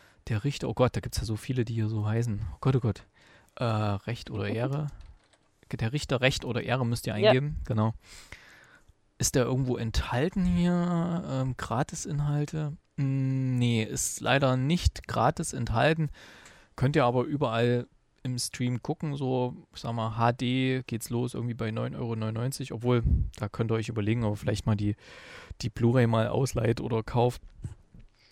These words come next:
Speaker 1: wenn euch das jetzt gefallen hat. So.
Speaker 2: Da muss ich auch mal reingucken. Klingt gut.
Speaker 1: Ja, du hast ja auch Sky, ne? Kannst du mal irgendwie
Speaker 2: Ja,
Speaker 1: aufnehmen
Speaker 2: muss
Speaker 1: oder
Speaker 2: mal
Speaker 1: so.
Speaker 2: schauen.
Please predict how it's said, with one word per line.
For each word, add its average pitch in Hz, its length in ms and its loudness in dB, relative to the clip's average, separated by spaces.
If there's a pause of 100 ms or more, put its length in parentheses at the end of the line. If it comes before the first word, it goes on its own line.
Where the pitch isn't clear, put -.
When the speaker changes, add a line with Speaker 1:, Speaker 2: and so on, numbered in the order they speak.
(120)
Speaker 1:
wenn 120 120 -4
euch 107 100 -6
das 101 160 -6
jetzt - 160 -6
gefallen 98 340 -8
hat. - 180 -14
So. 180 220 0 (520)
Speaker 2:
Da 202 100 -4
muss 196 120 -6
ich 208 140 -2
auch 220 60 4
mal 247 160 4
reingucken. 202 560 -2 (140)
Klingt 208 200 -2
gut. - 380 -6
Speaker 1:
Ja, 127 80 -4 (220)
du 139 160 -4
hast 135 160 0
ja 131 100 4
auch 135 180 -4
Sky, 135 300 4
ne? 120 160 2
Kannst - 240 -6
du 120 60 -2
mal 110 260 -2
irgendwie 113 200 -2
Speaker 2:
Ja, 113 60 -2
Speaker 1:
aufnehmen 127 420 8
Speaker 2:
muss - 0 -
Speaker 1:
oder 123 80 4
Speaker 2:
mal 120 40 0
Speaker 1:
so. 127 120 2
Speaker 2:
schauen. 196 160 -2